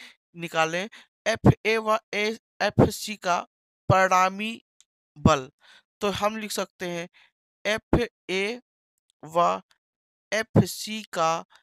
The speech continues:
परिणामी बल अगर हम निकालें, परिणामी बल निकालें, तो क्या हो जाएगा? तो यहाँ से जो इनका एफ़ए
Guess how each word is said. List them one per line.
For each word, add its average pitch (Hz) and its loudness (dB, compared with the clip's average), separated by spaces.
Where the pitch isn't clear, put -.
परिणामी 190 2
बल 175 0
अगर 170 -4
हम 170 -12
निकालें, 160 -6
परिणामी 160 -4
बल 160 0
निकालें, 160 -6
तो 202 -8
क्या 208 2
हो 160 0
जाएगा? 131 -6
तो 208 -10
यहाँ 202 0
से 233 -6
जो 202 -4
इनका 202 -4
एफ़ए 220 -2